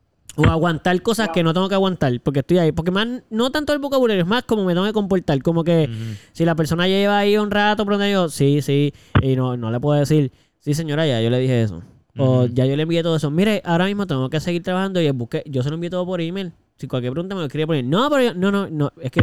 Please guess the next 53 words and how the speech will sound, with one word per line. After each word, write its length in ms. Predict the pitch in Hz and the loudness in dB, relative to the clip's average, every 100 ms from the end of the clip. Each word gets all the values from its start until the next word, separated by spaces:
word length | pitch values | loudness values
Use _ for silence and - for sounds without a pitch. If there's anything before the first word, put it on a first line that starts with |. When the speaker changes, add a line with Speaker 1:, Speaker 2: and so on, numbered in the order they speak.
| - | 0
Speaker 1:
no 160 | 147 131 | -2 -2
le 60 | |
voy 140 | 143 156 | 0 0
a 40 | |
contestar 480 | 160 151 - 160 151 | -2 -6 -2 0 0
porque 420 | 131 117 113 107 107 | -2 -4 -4 -4 -6
eso, 100 | 110 113 | -6 -4
todo 100 | 117 | -4
eso 140 | 127 | -2
ya 60 | 131 | -4
está 120 | 135 | -6
escrito". 260 | 135 123 101 | -6 -6 -6
Pues 140 | 110 | -10
sería, 460 | 80 82 113 123 - | -10 -8 -6 -6 -6
hay 120 | 104 | -8
gente 180 | 143 127 | -8 -8
que 40 | |
hace 180 | 127 82 | -8 -10
eso. 200 | 120 - - | -12 -14 -8
De 180 | 110 | -4
hecho, 140 | 113 113 | -4 -4
Speaker 2:
Ujú. 20 | |
Speaker 1:
hay 60 | 101 | -6
gente 160 | 123 | -6
que 60 | 127 | -4
hace 260 | 139 170 185 | -4 -4 -6
eso 220 | 175 165 - - - | -8 -10 -14 -16 -4
y 60 | |
eso 140 | 127 135 | -2 -2
se 80 | |
llama 340 | 139 143 147 143 | -2 -2 -2 -2
mal 160 | 120 | 0
servicio 280 | 120 117 117 | 0 0 -2
al 40 | 123 | -2
cliente 320 | 131 151 135 | -4 -2 -2
y 40 | |
yo 80 | 113 | -2
lo 60 | 113 | -2
puedo 140 | 120 | -2
entender 320 | 120 120 107 | -4 -4 -6
porque 180 | - 120 | -4 -4
cuando 200 | 127 120 | -4 -6
me 80 | 131 | -6
lo 80 | 156 | -6
han 40 | |
hecho 140 | 175 | -6
a 60 | 214 | -4
mí, 160 | 233 220 | -2 -2
en 140 | 143 | -2
verdad 160 | 143 170 | 0 0
se 60 | |
siente 200 | 170 175 | -2 -4
porquería. 640 | 165 117 - 104 104 113 | -4 -6 -4 -4 -2 -4